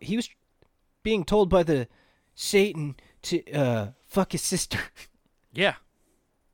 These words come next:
Speaker 2: Oh, yeah. He was trying to do the first brother-sister
Speaker 1: Yeah,
Speaker 2: porn,
Speaker 1: so
Speaker 2: Satan.
Speaker 1: they were ahead of the curve big time.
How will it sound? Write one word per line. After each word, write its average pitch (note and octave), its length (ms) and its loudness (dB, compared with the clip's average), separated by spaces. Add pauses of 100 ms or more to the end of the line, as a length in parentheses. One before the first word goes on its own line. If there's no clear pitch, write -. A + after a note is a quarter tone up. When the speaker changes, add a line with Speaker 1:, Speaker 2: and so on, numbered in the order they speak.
(140)
Speaker 2:
Oh, C3+ 120 0
yeah. C3+ 160 0
He A2+ 140 -8
was C#3+ 120 -12
trying D3 220 -4
to A#2+ 60 -12
do B2 120 -4
the G2+ 80 -4
first - 560 -10 (280)
brother-sister G#2 480 -4
Speaker 1:
Yeah, G3 140 6
Speaker 2:
porn, A#2 100 0
Speaker 1:
so C#3 240 2
Speaker 2:
Satan. - 140 -8
Speaker 1:
they F3 140 6
were G3 100 4
ahead D#3 220 0
of D#3+ 80 -2
the E3 80 -4
curve F#3 440 -2
big F3+ 200 -2
time. F2 380 -4